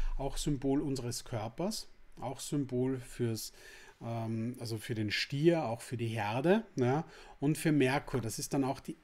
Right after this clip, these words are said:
Einschränkung unserer, unserer Funktionen. Das ist so diese, diese Beschränkung unserer Funktionen.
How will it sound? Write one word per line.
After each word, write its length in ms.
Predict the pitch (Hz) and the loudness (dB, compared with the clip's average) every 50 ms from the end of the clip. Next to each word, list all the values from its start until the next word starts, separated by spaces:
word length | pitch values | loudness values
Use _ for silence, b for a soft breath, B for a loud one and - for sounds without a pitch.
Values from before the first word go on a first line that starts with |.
| _ - | _ -6
Einschränkung 1040 | - 127 131 143 156 165 151 - 160 160 160 156 160 - - 175 175 165 127 - - B B B B B B B B B | -2 0 2 4 4 4 2 0 0 0 4 8 10 10 10 10 10 8 6 4 2 B B B B B B B B B
unserer, 640 | 139 143 147 143 139 147 143 143 143 147 151 - - | 2 2 2 4 4 4 6 6 6 4 2 2 0
unserer 360 | 147 143 143 143 143 143 139 | 0 0 0 2 2 0 0
Funktionen. 840 | 123 - 139 131 135 131 - - - 139 139 156 165 156 135 113 | 0 0 0 0 0 0 -2 -2 0 4 6 8 8 8 8 6
Das 140 | 101 104 - | 2 -2 -4
ist 160 | 127 123 - | -4 -2 -2
so 80 | - 127 | -2 -2
diese, 300 | 113 123 123 117 123 120 | 0 0 0 0 0 -2
diese 260 | 113 - 123 110 120 | -2 -2 -2 -2 -2
Beschränkung 760 | 113 - 110 - - - 123 117 127 160 170 - 170 160 156 | -2 -2 -2 -2 -2 -2 0 2 2 2 2 4 4 2 4
unserer 360 | 135 139 139 147 151 135 143 123 | 2 2 0 0 2 0 -2 -2
Funktionen. 800 | - - 131 127 120 - - - 135 156 180 160 127 117 104 | 0 0 0 0 -2 -4 -6 -4 0 2 2 2 2 0 -2